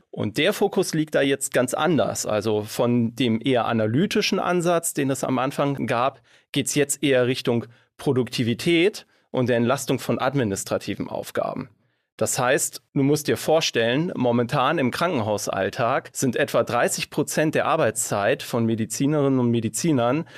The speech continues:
auf Administration gerichtet. Das heißt Dokumentation, Verwaltung und so weiter. Und wir haben jetzt mit diesen neuen Technologien die Möglichkeit, diese ganzen Dokumentationsprozesse,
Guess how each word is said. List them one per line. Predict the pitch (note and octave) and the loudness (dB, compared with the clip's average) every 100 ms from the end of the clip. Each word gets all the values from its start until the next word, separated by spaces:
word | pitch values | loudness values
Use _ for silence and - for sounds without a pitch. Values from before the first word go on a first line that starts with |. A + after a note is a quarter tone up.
| - - | -18 -2
auf | A#2 A#2+ - | 0 2 0
Administration | B2+ C3 B2 A#2+ - A#2 - D#3 D#3 | 0 2 2 2 -2 -2 2 2 2
gerichtet. | A#2 - - - - - | 0 -4 -8 -10 -8 -6
Das | G2+ | -2
heißt | A#2+ A2+ - | -2 0 0
Dokumentation, | C3+ C#3+ B2 A#2 C3 - - E3+ D3+ C3 B2+ B2 G#2+ | 0 0 0 0 -2 -2 2 4 4 4 2 0 -2
Verwaltung | - A2 A#2+ C3+ C#3 A#2 | 0 2 2 2 0 0
und | A2+ | -2
so | A2 A2 | -2 0
weiter. | B2+ C3+ G#2+ A#2 E3+ - | 0 0 0 -2 -4 -2
Und | A#2+ | -2
wir | A#2+ B2 | 0 0
haben | B2+ | 2
jetzt | C3 B2+ - - | 2 0 -6 -2
mit | A#2+ A2+ | -2 0
diesen | A2 A2 | 0 2
neuen | C3 G3 E3+ - | 2 2 2 0
Technologien | A2 - G#2+ G#2+ G2 A2+ | -2 -2 -2 -2 0 0
die | A2+ | 2
Möglichkeit, | A2 A2 A2+ - A#2+ B2 | 0 -2 -6 -2 -2 -2
diese | G#2 G#2+ | -2 -2
ganzen | B2 C#3 C#3 | -2 0 0
Dokumentationsprozesse, | B2+ A#2 B2+ A2+ A2 G#2 - C#3+ F3+ - D#3+ D3 - C#3+ - D3 C#3+ | -2 -2 0 0 0 -2 0 0 0 -2 -4 -2 -2 -2 0 2 2